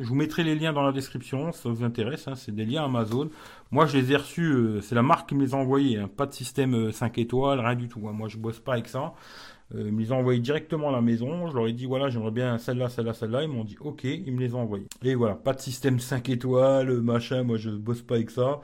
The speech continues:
Je teste le produit, je vous dis exactement ce que j'en pense, bien, pas bien.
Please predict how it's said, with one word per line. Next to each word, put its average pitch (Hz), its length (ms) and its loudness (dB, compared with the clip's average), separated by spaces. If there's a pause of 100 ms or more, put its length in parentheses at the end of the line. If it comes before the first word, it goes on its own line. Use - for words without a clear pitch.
(520)
Je - 120 -6
teste 160 340 0
le 151 100 2
produit, 160 640 -2
je 123 60 -16
vous 123 100 -2
dis 113 160 -4
exactement 151 580 -2
ce - 80 -10
que 135 100 -2
j'en 127 180 0
pense, 139 420 -6
bien, 127 320 -2
pas 123 180 0
bien. 120 340 -2